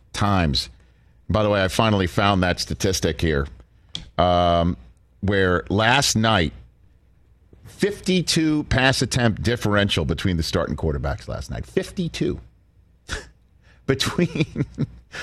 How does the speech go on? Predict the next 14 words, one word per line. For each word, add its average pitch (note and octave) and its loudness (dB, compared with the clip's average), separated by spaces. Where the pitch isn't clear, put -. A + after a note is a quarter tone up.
Mahomes C3+ 2
and A2 2
Malik G#2 2
Willis. D#2+ 0
That's A#2+ 0
tied C3+ 2
for A#2+ 0
the G#2+ 2
most A2+ 0
in G2 0
N G#2 4
F A2 2
L F#2+ 2
history. E2 0